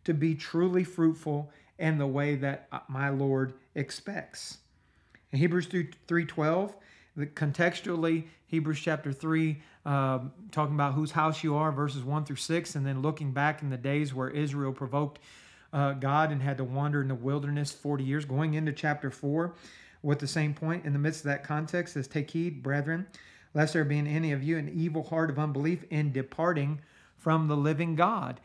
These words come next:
Now, we talked about the internal audit. Well, here's where other people could be helpful to you. This is one of the areas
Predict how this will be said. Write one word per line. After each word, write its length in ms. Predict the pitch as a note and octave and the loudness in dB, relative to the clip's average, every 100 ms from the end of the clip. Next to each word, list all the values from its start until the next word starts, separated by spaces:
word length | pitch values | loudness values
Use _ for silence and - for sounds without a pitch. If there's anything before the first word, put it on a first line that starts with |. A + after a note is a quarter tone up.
| - - | -18 4
Now, 300 | D#3+ D3 - F3 | 8 8 4 2
we 140 | F3+ | 4
talked 260 | G#3+ F#3 E3+ | 6 4 6
about 300 | D#3 C#3+ D3 | 4 4 0
the 160 | D3 - | -4 -2
internal 560 | E3+ F3+ F3+ D#3+ D3 D3 | -2 0 -2 -2 -2 2
audit. 380 | D3+ F3+ F#3 - - - _ _ _ _ _ - | 2 2 -2 -10 -20 -20 _ _ _ _ _ -4
Well, 220 | D3 - | -2 -2
here's 280 | D3+ G3+ B3 | 2 2 2
where 220 | G3 D3 | -2 0
other 240 | D3+ E3+ - | 2 2 -2
people 320 | E3+ D3 C3+ | -2 -2 -4
could 180 | D#3+ C3+ | -4 -2
be 120 | C3+ | 2
helpful 340 | E3 F3 D3+ | 0 0 -6
to 140 | - C3+ | -4 -2
you. 140 | B2 | -2
This 280 | C#3+ F3+ C4+ | -2 -2 -4
is 60 | |
one 580 | A3+ - C#3+ E3 G3 G3 | -8 -8 -2 4 4 4
of 240 | E3+ E3 D3 | 0 0 2
the 240 | D3 D3+ | 0 0
areas 640 | E3 G3 D#3 C#3 C#3 C3+ | 0 2 2 2 0 -4